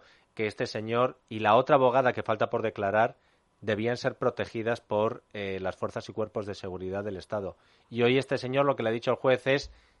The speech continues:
"Señoría, le pido amparo,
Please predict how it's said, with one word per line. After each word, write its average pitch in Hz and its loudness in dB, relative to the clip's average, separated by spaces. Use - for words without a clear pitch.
"Señoría, 120 2
le 127 2
pido 147 8
amparo, 156 8